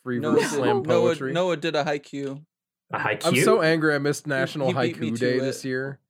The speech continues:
Speaker 3: Oh, no.
Speaker 1: I'm so mad I missed it. I had it set in my phone to remind me, and I worked all day.
Speaker 3: That's, like, your
Speaker 2: Wow, that
Speaker 3: Christmas, though.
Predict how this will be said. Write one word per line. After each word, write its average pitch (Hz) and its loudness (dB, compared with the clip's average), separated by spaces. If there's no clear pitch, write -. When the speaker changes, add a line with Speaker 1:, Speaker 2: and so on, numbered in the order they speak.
Speaker 3:
Oh, 180 4
no. 214 4
Speaker 1:
I'm 104 0
so 139 -4
mad 110 -4
I 101 -4
missed 95 -12
it. - -14
I 123 -8
had 175 0
it 175 -6
set 180 -4
in 175 -8
my 151 -2
phone 139 -4
to 127 -4
remind 120 -4
me, 117 -4
and 104 -6
I 107 -6
worked 101 -10
all 87 -10
day. 87 -12
Speaker 3:
That's, 143 0
like, 160 2
your 151 4
Speaker 2:
Wow, 147 -2
that - -6
Speaker 3:
Christmas, - 0
though. - -4